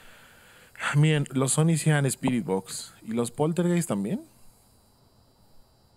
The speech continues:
También, ok. Vamos a llevar. Eh, puede ser la linterna U V, la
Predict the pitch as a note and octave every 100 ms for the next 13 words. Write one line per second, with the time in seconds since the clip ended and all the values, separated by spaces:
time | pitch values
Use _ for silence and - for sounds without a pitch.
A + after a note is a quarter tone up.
0 | - B2 A#2 A#2+ C3+ A#2+ - B2 D#3 F3+
1 | D3 A#2+ A#2 - - - - - - A2+
2 | A2 A2 A2 A2 A2+ A2+ - C3+ D#3 D3+
3 | E3 D#3 A2+ B2 A#2+ B2 A#2 B2+ A#2